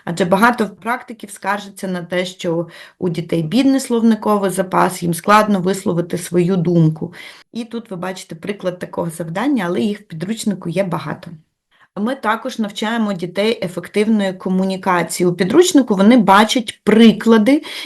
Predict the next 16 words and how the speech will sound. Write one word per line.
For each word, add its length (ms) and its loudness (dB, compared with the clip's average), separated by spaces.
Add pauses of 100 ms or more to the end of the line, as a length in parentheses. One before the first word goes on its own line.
якими 800 4
саме 520 4
точно 540 0
фразами 580 4
можна 420 2
реагувати 640 2
в 60 -2
різних 480 4 (380)
проблемних 640 6
ситуаціях. 880 0
І 40 -4
коли 340 6
вони 320 6
разом 340 6
з 80 -2
персонажем-дружесловиком, 1700 4